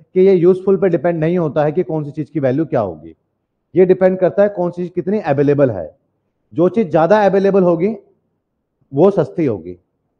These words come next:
और जो चीज़ कम available होगी वो महंगी होगी। water ज़्यादा available है comparatively diamond, तो इसलिए water सस्ता है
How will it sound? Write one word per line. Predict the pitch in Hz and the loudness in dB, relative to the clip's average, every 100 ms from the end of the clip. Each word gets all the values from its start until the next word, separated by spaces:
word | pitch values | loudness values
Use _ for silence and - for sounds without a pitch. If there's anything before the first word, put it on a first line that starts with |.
| - | -8
और | 135 | -2
जो | 143 156 | 0 2
चीज़ | 170 214 - - _ | 2 2 0 -20 _
कम | 202 220 | 0 0
available | 190 185 180 | 0 0 2
होगी | 170 160 214 - _ _ _ 156 | 2 0 -4 -6 _ _ _ 0
वो | 214 | 0
महंगी | 170 120 120 | 2 -2 -4
होगी। | 113 80 80 78 _ _ | -4 -6 -16 -20 _ _
water | 110 147 - | -2 0 2
ज़्यादा | 151 151 190 | 0 2 2
available | 185 185 185 180 | 2 0 2 2
है | 208 202 | 2 -2
comparatively | 151 131 151 156 160 | -4 -2 -2 -2 0
diamond, | 139 131 170 202 | 0 0 -4 -8
तो | _ _ _ _ | _ _ _ _
इसलिए | 151 165 | -6 0
water | 185 135 - | 0 0 -4
सस्ता | 185 123 - 131 | -8 -10 -6 -6
है | 92 | -6